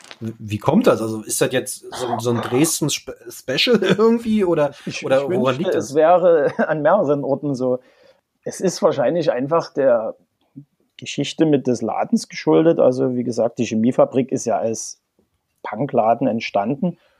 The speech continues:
Speaker 2: und wir haben auch angefangen, dort Shows zu machen, beziehungsweise ist man ja selber wo-, als, als, als Rotzer, sag ich mal, wo man angefangen hat, auf Konzerte zu gehen, ist man selber dort gelandet. Da war es eigentlich erstmal zweitrangig, was spielt.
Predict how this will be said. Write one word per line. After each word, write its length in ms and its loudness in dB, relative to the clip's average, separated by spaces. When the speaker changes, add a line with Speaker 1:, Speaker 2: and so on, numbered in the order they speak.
Speaker 2:
und 240 -2
wir 100 2
haben 140 2
auch 140 4
angefangen, 460 0
dort 160 0
Shows 280 -2
zu 80 0
machen, 240 2
beziehungsweise 720 0
ist 140 -6
man 180 0
ja 140 0
selber 460 2
wo-, 140 -8
als, 340 -14
als, 420 -14
als 260 -18
Rotzer, 300 -2
sag 240 4
ich 100 -8
mal, 240 0
wo 100 2
man 140 0
angefangen 460 0
hat, 120 2
auf 140 0
Konzerte 460 0
zu 160 -4
gehen, 280 2
ist 160 -8
man 240 -2
selber 340 0
dort 260 -2
gelandet. 500 -6
Da 120 0
war 140 4
es 100 -4
eigentlich 360 2
erstmal 440 -2
zweitrangig, 720 -2
was 160 -4
spielt. 560 -2